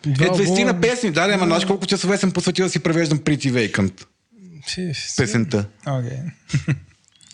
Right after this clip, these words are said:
Speaker 2: Та така, има много начини да се учим. Не, другия начин е да отидем някъде и да учиме, а, структурирано английски.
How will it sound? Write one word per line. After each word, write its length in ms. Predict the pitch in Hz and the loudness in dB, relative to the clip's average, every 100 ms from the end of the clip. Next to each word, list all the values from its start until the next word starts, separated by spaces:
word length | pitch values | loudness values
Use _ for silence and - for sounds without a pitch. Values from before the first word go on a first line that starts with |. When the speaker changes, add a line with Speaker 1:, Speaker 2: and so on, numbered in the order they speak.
| - | -8
Speaker 2:
Та 80 | - | -4
така, 280 | 143 139 107 - - | -2 0 -2 -4 -2
има 160 | 202 | 0
много 200 | 185 185 | 2 2
начини 280 | 170 175 170 | 2 2 0
да 80 | 139 | 0
се 120 | - | 0
учим. 220 | 139 196 | 0 2
Не, 100 | 185 | 0
другия 240 | 175 196 175 | 0 0 0
начин 220 | 185 208 | 0 0
е 20 | |
да 60 | 170 | 0
отидем 280 | - 175 | 2 0
някъде 460 | 160 151 170 196 175 | 2 0 0 0 0
и 100 | 185 | 0
да 240 | 160 170 | 2 0
учиме, 720 | 165 175 170 165 170 170 165 165 - - - | 2 0 2 2 2 2 0 -4 -18 -18 -2
а, 200 | 143 143 | 0 0
структурирано 680 | - 147 135 147 143 131 | -2 -4 0 0 2 2
английски. 480 | 117 104 87 - - | 0 0 -4 -8 -14